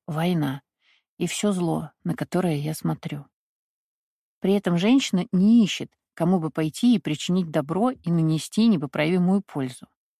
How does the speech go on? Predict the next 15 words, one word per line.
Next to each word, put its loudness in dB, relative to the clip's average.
Она 2
знает, -4
в -4
мире 2
все -4
синхронизировано, -2
и -6
кому 0
это -4
нужно, 0
тот -4
сам -4
к -16
ней -2
обратится -4